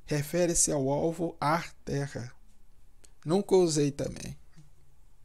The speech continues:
Grupo. Solicita vetores de volta para o seu grupo. Avião-tanque é importante. Solicita vetores para o avião-tanque. Havendo um avião-tanque, né?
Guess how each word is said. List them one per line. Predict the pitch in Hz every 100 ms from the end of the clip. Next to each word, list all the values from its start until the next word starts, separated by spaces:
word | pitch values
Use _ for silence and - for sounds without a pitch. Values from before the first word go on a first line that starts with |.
| - - - - - -
Grupo. | 135 208 208 - 117 - -
Solicita | - 151 147 143 165 180
vetores | 165 143 - 160 165
de | 143 151
volta | 143 147 151 151
para | - 156
o | 147
seu | - 156
grupo. | 123 123 139 139 143 123 - - - - - - - - - - - - - -
Avião-tanque | - 135 147 180 143 160 190
é |
importante. | 180 214 220 - 127 117 - - - - - - - - -
Solicita | - 160 160 160 - 196 190 156
vetores | 139 151 151 170 180 160 -
para | 147 156
o |
avião-tanque. | 147 143 160 160 - 143 135 -
Havendo | 131 127 147 185
um | 160 143
avião-tanque, | 127 127 120 - 123 117 - 120
né? | 139